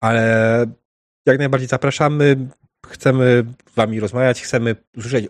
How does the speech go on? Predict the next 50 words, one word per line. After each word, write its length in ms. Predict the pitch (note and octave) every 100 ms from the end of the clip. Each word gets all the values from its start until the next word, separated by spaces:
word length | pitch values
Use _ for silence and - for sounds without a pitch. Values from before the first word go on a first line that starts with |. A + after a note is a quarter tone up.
| -
od 160 | A#2+
was, 260 | G#2 G2 -
co 100 | -
wam 120 | E3+ C#3
się 100 | -
podobało, 300 | A2 A2 G2+
co 80 |
się 60 | G#2
nie 40 | G#2+
podobało. 360 | G#2+ G#2 D3 - - - -
Jeśli 180 | D#3 F#3+
oglądacie 300 | F#3 E3 F3
to 60 | D#3+
na 100 | D#3+
YouTubie, 380 | D3+ G3+ E3
jakim 260 | G#2+ - D#3+
cudem 220 | - C#3+
dotarliście 460 | B2+ D3+ D#3+ - A#2
do 80 | A2+
końca 300 | C#3+ C#3+ B2+
tego 220 | A#2 A#2
filmiku, 380 | - B2 C#3+ -
który 200 | - A2 -
będzie 160 | A2+ A2+
trwał 200 | A#2 G#2+ -
ponad 160 | A#2+
trzy 160 | - C3
godziny, 460 | A#2+ B2+ A#2+ F#2+ B2+ - E3+ E3
<laughs> 360 | - C4 B3+
to 120 | - C3+
też 180 | F#3
sekcja 360 | - - F3 E3
komentarzy 420 | E3 E3 E3 E3
jest 160 | E3 D3
wasza. 380 | F3 - D#3 B2+ A#2 A2
Lajkujcie, 440 | A#2 C#3+ E3+ D#3+ C#3+
subskrybujcie, 720 | D3 - C3 C#3 D3 C#3+ A#2+
jak 140 | A#2+
to 80 | C#3
się 100 | C#3+
mówiło, 340 | C3+ C3 D#3+
bo 100 | D3+
to 120 | C3 C#3+
jest 260 | A#2+ -
nasz, 320 | A#2+ A2 - - A2+
ten, 160 | - A#2 A#2+
ten 260 | A2+ G2+ G2
T 100 | -
V 160 | - G#2+
Filmy. 360 | B2 A2 G#2